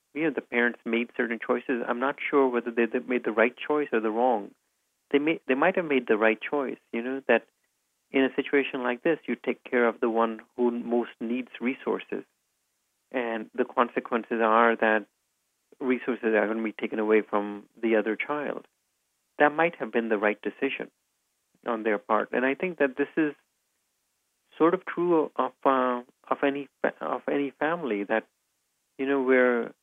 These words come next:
we can be very loving and simultaneously we can behave badly towards the people we love.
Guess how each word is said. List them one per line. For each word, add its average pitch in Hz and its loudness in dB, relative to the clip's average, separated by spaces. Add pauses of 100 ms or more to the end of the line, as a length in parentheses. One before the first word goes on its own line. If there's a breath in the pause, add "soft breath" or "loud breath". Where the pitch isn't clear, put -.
(480)
we 131 -2
can 143 -6
be 131 2
very 120 4
loving 117 0 (760)
and 123 0
simultaneously 120 0
we 110 -4
can 107 -6
behave 110 -2 (240)
badly 107 2
towards 107 2
the - -20
people 110 -2
we 110 -4
love. 117 -2